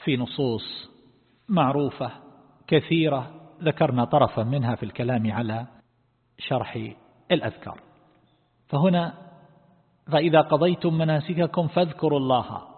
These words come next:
كذكركم آباءكم"، فهذا شيء لا يفرغ منه. كذلك يؤخذ من هذه الآية "كذكركم آباءكم"، هم يذكرون الآباء وإن علوا،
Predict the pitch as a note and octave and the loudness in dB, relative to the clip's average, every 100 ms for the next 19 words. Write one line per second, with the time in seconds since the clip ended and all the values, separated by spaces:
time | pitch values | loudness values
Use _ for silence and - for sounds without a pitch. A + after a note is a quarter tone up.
0 | - - _ _ _ - C#3 C#3 D3 C3+ | -20 -20 _ _ _ -4 -2 -2 -4 -4
1 | B2 - A#2 G#2+ - D#3 D3 C#3 A2+ D3+ | -4 -4 -6 -6 -4 -2 -2 -2 -2 0
2 | C#3+ C3+ B2 - A2 F2+ D#2+ - _ _ | 0 -2 -6 -6 -8 -8 -10 -20 _ _
3 | _ C3+ C#3+ A#2 C#3+ C3 A#2+ A#2+ B2+ A#2 | _ -2 -2 -2 -4 -4 -4 -2 -2 -4
4 | A#2+ A2 A#2 B2 - _ _ C3 G#2 - | -2 -2 -2 -8 -18 _ _ -4 -4 -6
5 | - _ _ _ _ _ _ _ - F#3 | -20 _ _ _ _ _ _ _ -2 4
6 | G#3+ F3 - E3+ - C#3 C3 B2 C#3 B2 | 4 2 0 -2 0 0 0 0 0 0
7 | D3+ C#3+ B2+ - C#3+ F3+ F3+ D#3+ D#3+ D#3+ | 2 2 2 0 -2 -2 -2 -2 -2 -2
8 | F3+ E3+ - C#3+ A#2 C#3+ C3+ C3 - G#2 | -2 -2 0 0 2 2 2 -2 -4 -6
9 | F2 - _ _ _ - E3 E3 - G3+ | -8 -20 _ _ _ -6 -4 -4 -4 -2
10 | A3 C#3+ C3 A#2 C#3+ D#3 - - - - | -2 0 -2 0 0 -2 -10 -20 -20 -20
11 | _ _ _ _ _ C3 C#3+ C3 B2+ B2 | _ _ _ _ _ -2 0 0 0 0